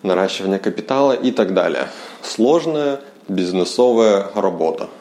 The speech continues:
которая ничем не отличается от любого стандартного бизнеса. То есть ты также привлекаешь средства, открываешь какой-то бизнес, получаешь какой-то доход,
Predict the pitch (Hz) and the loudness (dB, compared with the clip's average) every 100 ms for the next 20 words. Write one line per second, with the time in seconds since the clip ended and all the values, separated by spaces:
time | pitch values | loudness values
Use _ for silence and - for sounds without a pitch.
0 | - - - - - 101 95 95 107 92 | -20 -20 -6 -4 0 0 0 0 -2 -2
1 | 87 85 120 120 92 - 87 101 101 90 | -2 -2 0 0 0 -4 -2 0 0 0
2 | 87 87 87 85 82 80 80 - - - | 0 0 0 -2 -2 -4 -6 -10 -14 -18
3 | - - _ _ _ _ - - - - | -20 -20 _ _ _ _ -20 -20 -20 -4
4 | 90 - - 101 85 87 90 90 98 90 | -4 -2 0 0 0 -2 0 2 2 0
5 | - 131 165 165 139 131 - - 87 87 | 0 2 2 0 -2 -2 -2 -2 0 0
6 | 87 98 98 95 98 113 156 147 147 143 | 0 -4 0 2 2 0 0 0 0 0
7 | - - _ - _ _ 87 85 - 90 | -2 -18 _ -20 _ _ -2 -2 0 2
8 | 87 85 - 90 92 87 90 82 - - | 2 0 -6 -2 -2 0 -2 -4 -10 -20
9 | - - - - - - - - - 98 | -20 -20 -20 -20 -20 -20 -20 -10 -6 -2
10 | 101 - 156 156 | -2 2 2 0